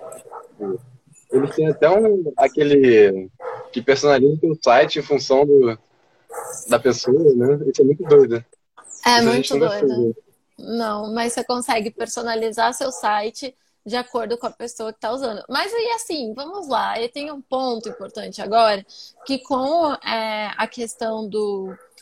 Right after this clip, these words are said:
Speaker 2: do L G P D, né? E aí você tem que permitir que o, os cookies, você pegue os cookies ali da pessoa, pode ser
Speaker 1: Uhum.
Speaker 2: que essa função acabe caindo um pouco,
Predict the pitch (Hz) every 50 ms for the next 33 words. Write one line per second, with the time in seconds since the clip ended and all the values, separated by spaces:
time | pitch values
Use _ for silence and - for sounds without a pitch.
0 | _ - 185 226 226 233 233 220 233 214 - - 220 190 175 202 214 233 247 240
1 | 240 226 226 220 220 220 220 208 208 220 208 220 196 220 226 - 233 214 - 233
2 | 220 - 226 - 254 233 220 233 233 240 233 - - - - 247 269 294 285 294
3 | - 247 233 226 220 208 208 208 202 202 202 202 196 202 202 202 - - 220 202
4 | - - - 233 233 233 - - - - 196 196 - - 214 - - 214 202 196
5 | 220 - - - 220 220 202 - - 196 190 196 190 196 - - 202 - - 240
6 | 247 240 240 - 240 - 214 214 226 240 - - - - 240 _ - - - -
7 | - - - - 247 262 - 277 269 254 262 277 277 - - 262 262 254 262 277
8 | - 302 254 247 226 262 - - 294 269 285 294 269 254 247 254 254 269 277 269
9 | - - 240 214 220 226 220 - 254